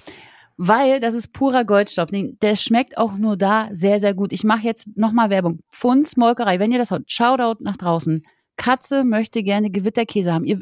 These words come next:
ich, jedes Mal, wenn ich da bin, ich gehe wie ein Kind ins Bonbon, in den Bonbonladen und freue mich wie ein <laughs> guter Keks, weil ich mit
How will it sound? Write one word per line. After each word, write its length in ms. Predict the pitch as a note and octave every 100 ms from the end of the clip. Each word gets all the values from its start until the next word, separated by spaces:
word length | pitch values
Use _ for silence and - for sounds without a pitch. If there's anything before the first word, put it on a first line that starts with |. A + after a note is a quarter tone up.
| -
ich, 200 | - - _ _ -
jedes 340 | A#3 C4+ D4
Mal, 140 | B3 A#3
wenn 100 | A3+
ich 140 | -
da 180 | G3+ G#3
bin, 160 | A3
ich 160 | G3 - - G3
gehe 260 | G3+ A3+ A#3
wie 260 | G3 B3 C4+
ein 80 | C4+
Kind 220 | C4+ A#3+
ins 200 | A#3 A3+
Bonbon, 440 | G#3 A3 G#3+ G3+
in 60 | F#3+
den 160 | G#3 G#3
Bonbonladen 640 | G#3 G#3+ G3 F3+ F#3+ G3+
und 120 | G#3
freue 200 | - G#3
mich 160 | A3+ A3
wie 40 | A#3+
ein 40 |
<laughs> 0 |
guter 300 | A3+ - C4+
Keks, 400 | - - D#4 -
weil 120 | D#4
ich 140 | D#4 -
mit 160 | C#4